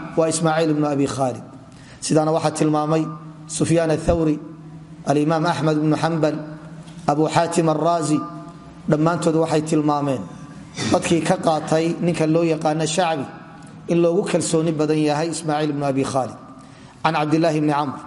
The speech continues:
Camr ibni Sharaxiil Ashacbina wuxuu ahaa culimmadii, fuqahadii waaweynaa ayuu, waxa weeye, ka mid ahaa.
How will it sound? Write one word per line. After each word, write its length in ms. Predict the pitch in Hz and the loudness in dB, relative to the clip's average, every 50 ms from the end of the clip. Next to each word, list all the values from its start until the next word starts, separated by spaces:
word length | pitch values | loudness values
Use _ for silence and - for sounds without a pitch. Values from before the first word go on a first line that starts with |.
| - - - - - - - - - - - - - - - - - - - - - - - - - - | -16 -18 -18 -18 -20 -20 -20 -20 -20 -20 -20 -20 -20 -20 -20 -20 -20 -20 -18 -18 -18 -18 -18 -6 -2 0
Camr 240 | 156 170 175 175 165 | 0 2 2 2 2
ibni 140 | 156 160 151 | 4 2 2
Sharaxiil 420 | 156 160 156 151 - 156 170 160 | 2 2 2 2 2 0 0 2
Ashacbina 540 | 147 - - 170 156 151 147 151 143 139 - - - - - - - - - - - - - - - - - | 0 2 2 0 2 2 2 0 0 -2 -4 -6 -12 -16 -18 -18 -18 -18 -18 -18 -18 -16 -16 -16 -14 -6 -2
wuxuu 160 | - - - 160 | 0 2 4 4
ahaa 240 | 151 147 156 139 135 | 4 2 0 0 0
culimmadii, 640 | 151 151 151 156 165 165 156 156 160 151 156 - - | 0 2 2 2 2 2 2 2 2 0 -2 -6 -6
fuqahadii 540 | - - 160 160 - 156 151 170 165 160 156 | -4 -4 -2 0 0 2 2 2 2 2 4
waaweynaa 640 | 151 147 143 139 139 143 147 143 143 151 156 160 160 160 160 - - - - - - - - - - - | 4 2 2 0 0 0 0 0 0 0 0 0 -2 -6 -10 -14 -16 -18 -18 -18 -18 -18 -18 -18 -4 0
ayuu, 200 | - 151 156 160 | 2 4 4 4
waxa 180 | 156 156 156 147 | 2 2 2 2
weeye, 280 | 147 151 151 143 139 135 | 2 2 2 2 0 0
ka 160 | - 139 127 | 0 -2 -2
mid 160 | 123 123 113 | -2 -2 -4
ahaa. 220 | 101 85 82 80 | -6 -8 -10 -12